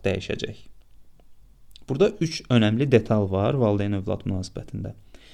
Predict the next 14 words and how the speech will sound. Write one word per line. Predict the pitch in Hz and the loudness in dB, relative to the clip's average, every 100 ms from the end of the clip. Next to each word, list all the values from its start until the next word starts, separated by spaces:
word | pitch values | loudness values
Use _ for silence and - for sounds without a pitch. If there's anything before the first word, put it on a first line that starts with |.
| - - - 143 | -20 -20 0 6
Birinci | 151 165 196 | 8 8 6
tərəf | 180 170 | 6 6
mental | 151 131 123 135 127 | 6 6 6 4 6
qəliblərdir. | 120 104 104 110 98 95 113 - - - - - | 4 4 2 2 2 0 -2 -4 -12 -18 -20 8
Övladla | 139 131 127 156 - 127 110 | 10 10 6 0 0 0 2
bağlı | 110 117 127 | 2 0 2
beynimizdə | 127 113 110 107 107 123 | 4 4 4 2 2 2
olan | 120 135 | 2 4
mental | 117 104 123 113 | 4 4 4 4
qəliblər, | 104 92 - 101 104 147 - - - - - - | 4 0 0 0 0 -2 -8 -20 -20 -20 -14 0
hansı | 110 107 113 | 2 2 0
ki, | 110 104 - - 113 | -2 -2 -4 -6 0
mədəniyyətlər, | 107 98 95 92 92 - 127 139 143 - - | 2 2 2 -2 -4 -2 0 0 -4 -10 0
mentalitet | 107 101 95 98 95 127 151 - | 2 2 0 -2 0 2 0 -2